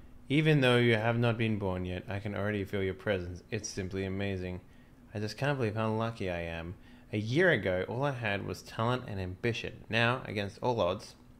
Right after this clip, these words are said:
I have a career, a loving husband, and you. I never have been a deeply religious person. I guess what other people look for in a sermon,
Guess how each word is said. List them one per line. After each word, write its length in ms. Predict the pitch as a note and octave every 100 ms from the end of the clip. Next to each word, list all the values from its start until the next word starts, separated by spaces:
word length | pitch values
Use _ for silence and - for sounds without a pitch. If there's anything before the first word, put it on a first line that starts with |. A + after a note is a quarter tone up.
| - - - - - -
I 60 |
have 180 | B2+ C#3
a 60 | C#3+
career, 460 | C#3 C3+ A#2 E2 - - - -
a 60 |
loving 340 | G2 G#2+ C3 C3
husband, 440 | G2+ F2 F2 E2+ - - - - - -
and 320 | - F2+ F2 F2+
you. 220 | E2 D#2+ - - - - - - - - A2
I 60 |
never 340 | A#2+ C3 C3+ A2
have 220 | G#2+ G#2
been 280 | F#2 F2+ F2+
a 20 |
deeply 320 | A2 G#2+ G2+
religious 420 | F#2 G#2 A2+ G2
person. 440 | - E2+ F2 F2+ F2+
I 100 | B2+
guess 360 | D#3 D3+ - - - - - - - - - - -
what 240 | A2 -
other 220 | B2 C3
people 280 | A2+ G2+ F#2
look 220 | G2 F#2+
for 180 | F#2 F2
in 140 | F2
a 100 | E2+
sermon, 520 | - - A2 G2 F2